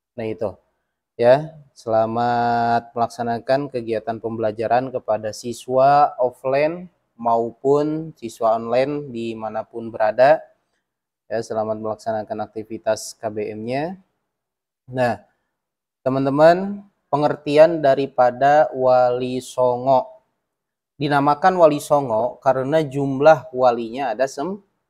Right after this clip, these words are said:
sembilan. Dan Songo dalam bahasa Jawa itu adalah sem-, sembilan.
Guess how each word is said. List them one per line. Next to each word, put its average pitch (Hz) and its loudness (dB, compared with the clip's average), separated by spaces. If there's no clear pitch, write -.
sembilan. 131 2
Dan 123 2
Songo 131 2
dalam 123 2
bahasa 123 2
Jawa 117 0
itu 110 -2
adalah 120 2
sem-, 165 -2
sembilan. 110 -6